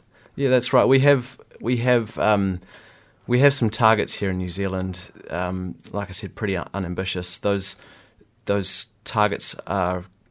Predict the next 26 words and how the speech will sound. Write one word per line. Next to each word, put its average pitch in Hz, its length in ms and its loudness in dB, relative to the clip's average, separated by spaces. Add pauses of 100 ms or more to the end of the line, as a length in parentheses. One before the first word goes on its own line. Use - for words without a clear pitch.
(160)
international 117 540 2
commitments, 104 640 0
but - 280 -2
there's 98 180 -6
no 113 200 4
real 107 560 2
obligation 98 960 -2
to - 120 -10
fulfill 113 420 -2
those, - 420 -8 (420)
um, 95 360 0 (100)
and, 98 360 0 (360)
uh, 92 240 -4
you 101 100 -6
know, 85 100 -2
other 92 260 -2
than 90 440 -6 (140)
international 92 500 -4
pressure. 104 560 -6
And 98 160 -2
certainly 104 440 0
there's 92 200 -6
no 104 160 0
plan 98 480 -4
to - 140 -8
actually 92 360 -8